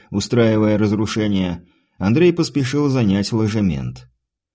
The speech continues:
Кейла решила не отставать от него, памятуя о манере пилотирования Леднева, она предпочитала в этот момент занять удобное положение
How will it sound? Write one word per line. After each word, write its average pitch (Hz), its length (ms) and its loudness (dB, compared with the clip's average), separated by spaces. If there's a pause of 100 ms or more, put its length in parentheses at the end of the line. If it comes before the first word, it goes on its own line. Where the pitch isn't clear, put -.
(220)
Кейла 170 380 6
решила 151 400 2
не 147 140 0
отставать 135 540 0
от 87 140 -4
него, 85 380 0 (180)
памятуя 107 580 2
о 113 60 0
манере 110 420 2
пилотирования 101 760 2
Леднева, 110 600 0 (300)
она 135 220 0
предпочитала 139 800 0
в 123 60 2
этот 123 260 0
момент 127 480 0
занять 123 440 0
удобное 87 460 0
положение 104 760 0